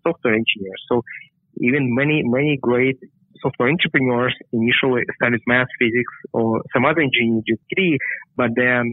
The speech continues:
early two thousand or nineties, they were trained to, to become software engineers, uh, or turn into entrepreneurs. So that's legacy of Soviet Union we have to thank, but also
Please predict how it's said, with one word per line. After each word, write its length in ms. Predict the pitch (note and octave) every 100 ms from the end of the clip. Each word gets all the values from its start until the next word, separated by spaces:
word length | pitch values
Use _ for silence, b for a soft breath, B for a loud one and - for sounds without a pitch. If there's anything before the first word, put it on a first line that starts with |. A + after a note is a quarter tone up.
| - B2+
early 200 | C3 A#2+ -
two 100 | -
thousand 340 | D3 D3+ B2 A2+
or 80 | A2 B2
nineties, 460 | C#3+ D3+ A#2+ G#2+ - -
they 140 | A#2
were 200 | A2+ A2 - -
trained 300 | C3+ B2+ B2 B2
to, 80 | A2 A2 G#2+
to 60 | A2+
become 260 | G#2+ - A2 -
software 380 | B2 - A2+ G#2+ -
engineers, 460 | B2 - G#2+ G#2 G#2 - B2
uh, 120 | A2+
or 140 | B2 A2 -
turn 140 | B2 A2 A2+
into 140 | - G#2+ A#2+
entrepreneurs. 580 | A2+ - G#2 G2 F#2+ -
So 160 | A#2+ G#2+ B B B - C#3+
that's 220 | D#3+ -
legacy 500 | C3+ D3+ D3 C3+ - A#2
of 60 | -
Soviet 240 | B2 A#2 -
Union 180 | F3 C3+ A2+
we 100 | A#2 D3+
have 100 | -
to 80 | A2+ -
thank, 260 | D#3+ C3 -
but 100 | A#2 C3
also 280 | C3+ C3